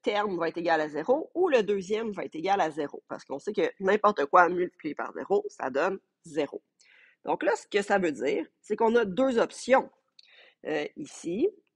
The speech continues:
c'est soit que x plus cent est égal à zéro ou que x moins vingt est égal à zéro. On aurait donc deux options possibles.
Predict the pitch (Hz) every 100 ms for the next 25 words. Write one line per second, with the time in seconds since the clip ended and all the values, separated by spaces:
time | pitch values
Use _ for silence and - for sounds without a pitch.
0 | _ - 196 190 - 240 311 320 214 214
1 | 233 185 _ _ 233 254 - - 196 175
2 | - - - 202 190 - _ - 165 175
3 | 156 170 160 135 143 156 214 381 _ _
4 | _ _ _ _ - 302 480 285 - _
5 | _ - 180 - 262 233 - 170 151 143
6 | 135 196 226 - - _ - 156 135 135
7 | 185 214 202 _ _ 226 214 170 143 -
8 | _ _ _ _ - - _ - 113 143
9 | 160 247 359 392 - - 147 240 277 156
10 | - 247 202 143 - 185 -